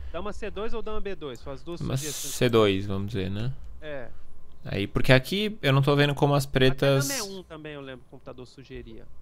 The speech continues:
Speaker 2: Hum, é que eu não sei como que as pretas melhoram aqui, imagino que tem que comer, porque eu não tô vendo como saem as peças, eu acho que vai ter que comer F três.
Speaker 1: Então,
Speaker 2: Eu não tô
Speaker 1: toma
Speaker 2: vendo outro
Speaker 1: F três
Speaker 2: lance.
Speaker 1: eu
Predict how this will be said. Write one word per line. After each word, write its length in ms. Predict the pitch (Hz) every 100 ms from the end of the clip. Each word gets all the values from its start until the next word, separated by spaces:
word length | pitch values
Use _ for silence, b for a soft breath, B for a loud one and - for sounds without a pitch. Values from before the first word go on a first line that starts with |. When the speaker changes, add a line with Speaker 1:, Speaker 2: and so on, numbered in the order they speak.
| - -
Speaker 2:
Hum, 180 | 117
é 60 | 107
que 100 | -
eu 20 |
não 60 | 135
sei 120 | 147
como 180 | 143 156
que 80 | 160
as 120 | 151
pretas 360 | - 151 151 151
melhoram 460 | 151 151 143 143
aqui, 220 | 156 -
imagino 320 | 110 95 101 113
que 80 |
tem 100 | -
que 60 | 135
comer, 180 | 139 131
porque 120 | -
eu 40 | 117
não 60 |
tô 80 | 120
vendo 180 | 123 131
como 200 | 131 131
saem 220 | 131 120
as 80 | 120
peças, 320 | - 92 92
eu 80 | 98
acho 120 | 101
que 40 | -
vai 80 | 107
ter 100 | 113
que 60 |
comer 180 | - 117
F 140 | 127 -
três. 560 | 110 95 - - - - b b b -
Speaker 1:
Então, 340 | - 143 127
Speaker 2:
Eu 60 | -
não 80 | 113
tô 60 |
Speaker 1:
toma 80 | 110 110
Speaker 2:
vendo 120 | 117
outro 200 | 120 123
Speaker 1:
F 80 | 104
três 80 |
Speaker 2:
lance. 200 | 98 -
Speaker 1:
eu 100 | 226